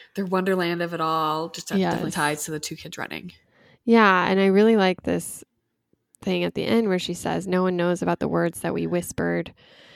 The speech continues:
Speaker 2: No one knows how much I miss you." One, because it's just, like, a fun image. It's, like, a sweet and sort of bittersweet, sad line where it's like, "Ugh, remember, like, when we were just, like, you know, like, just whis-, stealing these little moments together."
Speaker 1: Mm-hmm.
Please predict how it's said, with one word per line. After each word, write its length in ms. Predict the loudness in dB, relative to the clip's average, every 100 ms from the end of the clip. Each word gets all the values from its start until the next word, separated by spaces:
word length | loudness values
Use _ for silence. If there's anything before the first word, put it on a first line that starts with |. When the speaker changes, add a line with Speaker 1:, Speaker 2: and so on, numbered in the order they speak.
| -20 -2
Speaker 2:
No 160 | 4 6
one 160 | 6
knows 220 | 2 0 0
how 100 | -2
much 220 | -2 -2
I 80 | 0
miss 260 | 0 0
you." 400 | 2 2 2 0 -4 _ _ _ _ _ _ -2
One, 280 | 2 2 2
because 320 | 0 0 -2
it's 140 | -2
just, 180 | -2 -2
like, 140 | -2
a 80 | -2
fun 560 | -4 -2 -2 -4 -8 -10 _ -6
image. 260 | -2 -2
It's, 200 | -4 -6
like, 120 | -6
a 260 | -6 -6 -8
sweet 400 | -8 -2 0 0 -4
and 140 | -8
sort 200 | -4 -4
of 80 | -4
bittersweet, 580 | -4 -4 -6 -6 -6 -6
sad 520 | -6 -4 -6 -8 -12 _ _ _ _ _
line 380 | -4 0 0 0
where 80 | -4
it's 180 | -6 -6
like, 200 | -8 -6
"Ugh, 360 | -6 -4 -6 -6
remember, 440 | -4 -2 -2 -2
like, 220 | -2 -4
when 140 | -6 -6
we 100 | -4
were 100 | -4
just, 280 | -8 -10 -10
like, 280 | -10 -12 -20 -20 _ _ _ _ -20 -20 _ -12
you 200 | 0 2
know, 140 | 4 2
like, 160 | 0
just 220 | -2 0
whis-, 200 | 2 2 0
stealing 500 | -6 6 8 8 8
these 160 | 4
little 180 | 6 4
moments 400 | 4 2 0 -4
together." 560 | -4 0 2 2 2 0
Speaker 1:
Mm-hmm. 200 | -4